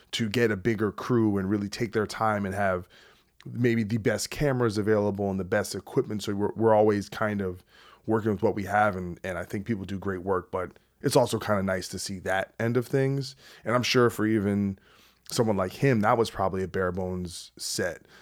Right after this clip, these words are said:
But for us, you know, it's like being spoiled. So it was really, really cool. Um, so that was my yesterday. And I'm, I'll be honest, guys, I'm completely exhausted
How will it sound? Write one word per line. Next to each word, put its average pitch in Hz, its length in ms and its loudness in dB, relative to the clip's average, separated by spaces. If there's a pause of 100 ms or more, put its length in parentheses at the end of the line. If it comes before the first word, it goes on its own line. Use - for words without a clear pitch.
(180)
But 101 160 -2
for 107 200 2
us, 101 280 0
you 95 100 -4
know, 87 140 -4
it's 87 160 -8
like 90 180 -4
being 87 220 -10
spoiled. 90 500 -6
So 90 220 -6
it 107 60 0
was 101 280 -2 (320)
really, 143 300 6
really 104 260 4
cool. 95 420 -6 (420)
Um, 95 220 -2
so 131 140 -4
that 151 100 10
was 127 140 8
my 117 140 6
yesterday. 110 420 2
And 101 80 0
I'm, 110 340 0 (800)
I'll 131 140 4
be 135 100 6
honest, 117 180 2
guys, 107 180 4
I'm 101 120 -2
completely 107 800 0 (100)
exhausted 101 640 0